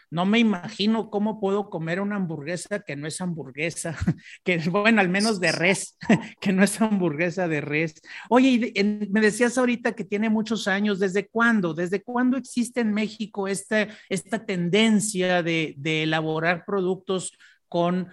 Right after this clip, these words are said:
proteínas alternativas o proteínas vegetales?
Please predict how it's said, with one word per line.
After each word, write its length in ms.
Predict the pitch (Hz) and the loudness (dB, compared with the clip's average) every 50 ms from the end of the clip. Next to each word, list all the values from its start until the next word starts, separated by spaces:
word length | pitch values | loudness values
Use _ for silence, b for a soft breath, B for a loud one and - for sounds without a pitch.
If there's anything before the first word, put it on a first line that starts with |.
| - _ - | -16 _ -6
proteínas 760 | 175 170 165 170 - 156 156 156 156 170 170 180 170 - 170 | -4 -4 -4 -4 -4 -2 -2 0 0 0 0 -2 -2 -2 -4
alternativas 1000 | 156 151 - - 151 143 151 143 143 139 139 - 151 160 156 160 156 143 - - - | -6 -6 -6 -6 -4 -4 -2 -2 -4 -4 -6 -4 -2 -2 0 0 -2 -4 -6 -4 -2
o 160 | 175 180 175 | -2 -2 0
proteínas 560 | 175 156 143 143 - 139 139 139 147 147 139 | -2 -4 -6 -6 -6 -6 -6 -4 -6 -6 -6
vegetales? 760 | 143 143 131 - 135 - - 131 120 120 120 113 - - - | -6 -8 -10 -10 -14 -12 -10 -10 -8 -8 -10 -10 -14 -18 -20